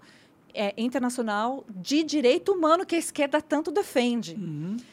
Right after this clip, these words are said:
Speaker 1: Você já tem comissões, e já o Brasil, infelizmente,
Speaker 2: Hum.
Speaker 1: está tendo já essas pessoas que, dentro da comissão, que já estão tentando entender o processo que tá acontecendo no Brasil, vi-, vendo isso com uma, uma grande preocupação.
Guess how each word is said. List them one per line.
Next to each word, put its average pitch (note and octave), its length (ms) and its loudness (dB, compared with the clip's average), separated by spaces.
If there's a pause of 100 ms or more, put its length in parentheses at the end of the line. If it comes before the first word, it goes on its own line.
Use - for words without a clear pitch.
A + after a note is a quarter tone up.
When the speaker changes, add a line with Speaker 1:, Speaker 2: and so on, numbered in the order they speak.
(220)
Speaker 1:
Você B3+ 240 2
já D4 140 4
tem D4+ 400 -2
comissões, D4 760 -4 (200)
e B3 100 -2
já B3+ 260 2
o C4 60 -8
Brasil, B3 560 0 (480)
infelizmente, B3 760 -4 (120)
Speaker 2:
Hum. A3+ 80 -10
Speaker 1:
está A3 260 -2
tendo B3+ 360 0
já G#3+ 340 -4 (340)
essas A3 300 -4
pessoas A#3 340 -2
que, - 240 -8 (300)
dentro B3 500 0
da A#3 80 -2
comissão, A#3 520 -4
que B3 120 -10
já A#3+ 140 -2
estão B3 300 -4
tentando C4 400 -2
entender C4 280 0
o G#3+ 60 0
processo A3 600 -2
que - 80 -20
tá - 80 -6
acontecendo A3 380 -6
no G#3 60 -6
Brasil, G3 480 -4 (420)
vi-, A#3+ 340 0
vendo C#4 380 2
isso C#4 220 -2
com - 120 -10
uma, C#4 300 0
uma A#3 180 -4
grande B3+ 260 -4
preocupação. A#3+ 680 -4